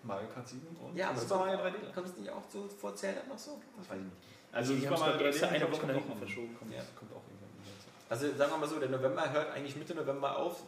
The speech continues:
Speaker 2: bis auf alle Nintendo-Freunde, da geht der November noch ein bisschen länger.
Speaker 1: Ja, so soll's sein.
Speaker 2: Genau.
Speaker 1: Kirby auch noch für die
Speaker 2: Ja, also
Speaker 1: Ja, ich weiß.
Speaker 2: Kirby.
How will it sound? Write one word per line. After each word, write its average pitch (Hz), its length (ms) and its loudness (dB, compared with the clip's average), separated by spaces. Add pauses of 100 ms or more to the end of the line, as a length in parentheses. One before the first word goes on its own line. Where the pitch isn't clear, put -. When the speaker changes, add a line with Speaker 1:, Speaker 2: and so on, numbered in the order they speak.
(100)
Speaker 2:
bis - 160 -12
auf - 200 -6
alle 147 160 -2
Nintendo-Freunde, 151 760 -2
da 127 220 4
geht 135 240 -2
der 143 80 4
November 135 240 4
noch 135 80 2
ein 127 60 0
bisschen 127 160 -2
länger. 101 200 -2 (480)
Speaker 1:
Ja, - 140 -8 (440)
so - 80 -12
soll's 92 220 -8
sein. - 80 -12 (220)
Speaker 2:
Genau. 135 240 2
Speaker 1:
Kirby 131 120 2
auch - 120 -4
noch - 100 -10
für - 100 -12
die 101 80 -10 (1400)
Speaker 2:
Ja, - 80 2
also - 140 -8 (840)
Speaker 1:
Ja, 131 280 10
ich - 100 2
weiß. 90 260 -2 (880)
Speaker 2:
Kirby. 98 360 -4